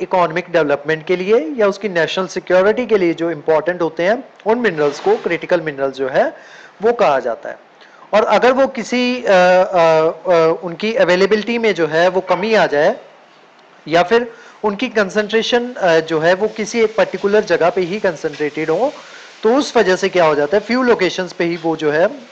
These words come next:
कंसंट्रेटेड हो, अ, जिस वजह से उनकी स-, सप्लाई चेन में वल्नरेबिलिटी जो है वो आ जाती है और उनकी डिसरप्शन भी जो है सप्लाई में वो आ सकती है, जिस वजह से क्या हो जाता है कि देश की इकोनॉमी जो है वो बढ़ नहीं पाती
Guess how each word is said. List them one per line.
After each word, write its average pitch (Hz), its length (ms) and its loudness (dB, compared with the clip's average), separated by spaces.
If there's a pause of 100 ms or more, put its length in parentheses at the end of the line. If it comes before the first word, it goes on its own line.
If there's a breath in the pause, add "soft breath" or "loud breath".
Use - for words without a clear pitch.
(100)
कंसंट्रेटेड 160 840 -4
हो, 175 160 0
अ, 339 60 -8 (720 loud breath)
जिस 226 280 -4
वजह 175 180 4
से 170 120 -2
उनकी 185 220 -4
स-, - 380 -14
सप्लाई 190 460 2
चेन 185 240 0
में 190 180 0
वल्नरेबिलिटी 185 680 0
जो 143 140 -4
है 175 200 -4
वो 175 240 -2
आ 143 100 2
जाती 139 320 -2
है 233 140 2 (440 loud breath)
और 208 140 4
उनकी 220 260 -2
डिसरप्शन 190 520 -2
भी 226 180 -4
जो 151 140 -2
है 151 160 2
सप्लाई 151 380 -2
में 208 140 0
वो 196 240 2
आ 139 40 2
सकती 160 280 -4
है, 233 80 2
जिस 220 300 -2
वजह 147 160 0
से 160 140 -8
क्या 156 140 -4
हो 143 120 0
जाता 143 240 0
है 240 100 0 (420 loud breath)
कि 214 80 -2
देश 202 300 2
की 254 120 -4
इकोनॉमी 180 440 0
जो 214 120 0
है 175 120 2
वो 175 100 -2
बढ़ 156 200 0
नहीं 175 160 -4
पाती 208 360 0